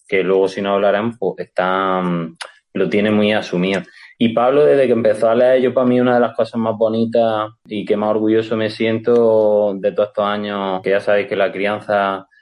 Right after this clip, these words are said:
<laughs> tiene, tiene más momentos de, digamos, de autoflagelarte o de decir, "He hecho esto mal", tal, que de sentirte orgulloso porque también has colaborado en eso,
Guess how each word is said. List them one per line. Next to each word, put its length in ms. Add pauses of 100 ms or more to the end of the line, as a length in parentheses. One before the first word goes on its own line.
<laughs> 240
tiene, 580
tiene 280
más 300
momentos 600
de, 580 (160)
digamos, 320
de 60
autoflagelarte 1080
o 140
de 160
decir, 400
"He 60
hecho 180
esto 180
mal", 440
tal, 200
que 320 (320)
de 220
sentirte 440
orgulloso 460
porque 240
también 360
has 100
colaborado 500
en 80
eso, 380